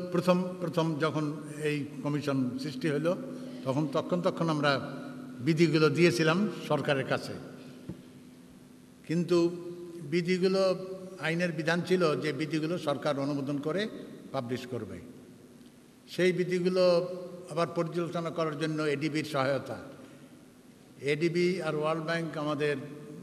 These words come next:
বড় donor, তাদের advice, তাদের, আহ, সহায়তা আমরা যে একেবারে ই করে দেব, মানে, উম, তা দূর দূর করে দেব, এটাও সম্ভবপর না। কাজেই আমরা তাদের সহায়তায়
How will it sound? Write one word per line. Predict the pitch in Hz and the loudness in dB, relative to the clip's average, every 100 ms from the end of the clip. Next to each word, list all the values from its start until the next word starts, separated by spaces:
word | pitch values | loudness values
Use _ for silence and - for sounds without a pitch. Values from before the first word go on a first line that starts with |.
| - - 131 | -14 -12 -4
বড় | 147 151 | 0 0
donor, | 135 135 135 143 131 - - - - - - - - - | 0 0 0 -2 -6 -14 -16 -18 -18 -20 -20 -20 -20 -8
তাদের | 131 127 139 139 117 - - - - - - - | -4 -2 0 0 -4 -12 -14 -18 -20 -20 -20 -10
advice, | 131 131 123 131 139 135 - - - - - - - - - | -4 -2 0 2 2 0 -6 -12 -14 -16 -18 -18 -18 -18 -10
তাদের, | 127 120 131 123 | -6 -2 -2 -2
আহ, | 127 - 120 120 117 113 107 107 | -6 -10 -8 -6 -6 -8 -8 -10
সহায়তা | 110 131 135 135 127 131 131 - - - - - | -4 0 0 0 -2 -6 -6 -12 -18 -20 -20 -10
আমরা | 127 135 | -4 -2
যে | 127 | 0
একেবারে | 131 131 135 135 131 - - - - - | 0 0 0 0 0 -4 -12 -14 -16 -8
ই | 139 | -4
করে | 135 156 | 0 0
দেব, | 147 156 143 110 - - - - - - | 0 0 0 -2 -8 -12 -14 -16 -16 -8
মানে, | 123 131 123 | -2 -2 -2
উম, | 120 123 127 120 | -4 -6 -6 -8
তা | 131 123 | -10 -8
দূর | 117 147 160 | -6 -4 0
দূর | 165 160 | 0 0
করে | 170 165 | 0 0
দেব, | 156 165 160 113 - - - - | 0 2 2 0 -8 -12 -14 -6
এটাও | 143 151 | 0 0
সম্ভবপর | - 151 143 135 131 | 0 -2 -2 -2 -4
না। | 120 120 | -4 -4
কাজেই | 147 151 156 | -4 -2 -2
আমরা | 151 160 170 - - - - | 0 -2 -2 -8 -16 -18 -12
তাদের | - 139 151 | -6 -2 -2
সহায়তায় | - 143 139 151 135 175 190 | 0 0 2 2 0 -2 -2